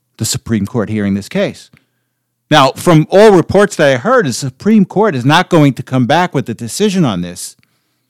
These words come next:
The earliest gonna be June, mid to late June, which means that the trial may not start until after the election. And the Democrats are mad because they wanted this case to start in March.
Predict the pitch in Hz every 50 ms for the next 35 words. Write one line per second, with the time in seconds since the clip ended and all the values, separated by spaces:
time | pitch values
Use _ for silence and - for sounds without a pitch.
0 | _ _ _ _ _ _ _ _ _ _ - 139 - 147 175 208 226 208 165 131
1 | - - 135 127 117 104 117 110 107 104 - 147 185 214 220 147 98 - _ _
2 | _ _ _ _ _ _ _ _ _ _ _ _ 131 143 143 143 139 131 135 123
3 | 113 - - 156 180 185 151 95 - _ _ _ _ _ _ _ _ _ _ 202
4 | 185 117 160 165 - - 156 175 220 247 202 - - 143 - - 127 - - 160
5 | 190 226 233 180 135 127 123 113 113 110 113 - - - - 120 110 127 120 _
6 | _ _ _ _ _ - 135 - 196 185 180 170 170 - 202 180 185 196 202 220
7 | 247 269 269 254 - - 254 196 113 - _ _ _ _ _ _ _ _ _ _
8 | _ _ _ _ _ _ _ _ _ _ _ _ _ _ _ - 151 151 147 143
9 | - - _ _ - 185 214 254 - - 170 135 - - 104 104 95 98 98 113
10 | 113 127 123 - 151 147 - - - _ _ _ _ - 226 277 247 220 185 175
11 | 185 170 160 185 - - - 131 120 123 - - 160 131 - - 131 117 120 156
12 | 139 147 185 220 233 220 147 107 - - - -